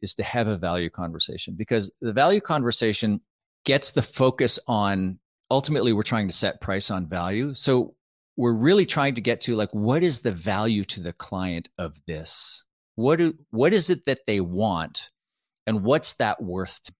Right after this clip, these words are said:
Now, whether you set price on that or not, that's up to you. And then the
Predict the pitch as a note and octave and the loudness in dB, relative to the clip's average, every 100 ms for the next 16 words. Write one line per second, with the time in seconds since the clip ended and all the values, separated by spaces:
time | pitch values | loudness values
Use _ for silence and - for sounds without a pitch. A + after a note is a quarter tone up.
0 | - G#2 G#2+ C#3 B2+ G#2 - A2 - B2+ | -6 -2 2 2 4 0 0 -4 -2 -2
1 | B2+ A2+ G2+ F#2+ G2+ C#3+ G3+ D3 - _ | 0 -2 -2 -2 -2 2 2 2 -4 _
2 | _ _ - G#2+ A2 F#2+ A2 G#2 G#2 G2 | _ _ -6 -4 -4 -6 -4 -2 -2 -4
3 | - _ _ _ _ G#2 G#2+ G#2+ G2 F2+ | -10 _ _ _ _ -2 0 2 0 0
4 | F2+ F2 | 0 -2